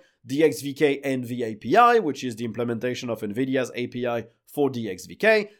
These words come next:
and also Mono, which is the dot net engine that is needed for a lot of stuff. As always, you don't have anything to do to benefit from this update, just open Steam, it's gonna download the update itself, and you're gonna be able to set it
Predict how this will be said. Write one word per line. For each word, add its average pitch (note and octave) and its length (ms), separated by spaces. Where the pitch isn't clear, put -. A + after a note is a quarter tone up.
and C4 160
also A3 340
Mono, F#3 500
which D#3+ 420
is D3 300
the C3+ 160
dot B2 340
net A#2+ 240
engine C#3+ 400
that C3 160
is A#2+ 160
needed G#2+ 400
for A2+ 200
a G#2+ 60
lot G2+ 180
of - 120
stuff. - 260
As G3 140
always, G#3+ 400
you D3 240
don't A#3+ 140
have G#3+ 160
anything G3 340
to F#3 100
do E3 200
to E3 120
benefit C#3 440
from B2 160
this A#2 160
update, E3 340
just C3 200
open F3 320
Steam, E3+ 280
it's C3+ 140
gonna B2+ 220
download C3+ 400
the C#3+ 140
update C3+ 420
itself, B2+ 480
and D3 160
you're D3+ 140
gonna C#3 180
be C3 140
able B2+ 220
to C3 120
set C3 260
it C3+ 160